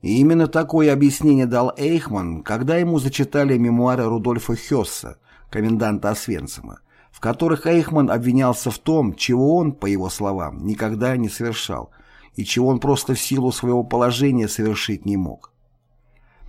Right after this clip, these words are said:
Эйхман, на удивление, легко согласился с замечанием, что у Хесса не могло быть никаких личных мотивов для ложных обвинений,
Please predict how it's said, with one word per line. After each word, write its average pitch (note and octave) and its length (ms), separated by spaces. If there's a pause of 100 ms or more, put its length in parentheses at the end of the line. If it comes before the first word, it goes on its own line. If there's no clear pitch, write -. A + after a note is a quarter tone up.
(140)
Эйхман, E3+ 460
на C#3+ 100
удивление, C#3+ 640
легко C#3+ 340
согласился D3 720
с G2+ 40
замечанием, B2 640
что A2+ 220
у A2+ 120
Хесса C#3+ 560 (320)
не B2 140
могло E3 320
быть D#3 180
никаких C3+ 460
личных A#2 420
мотивов A2+ 540
для G#2+ 160
ложных G#2 420
обвинений, G2 680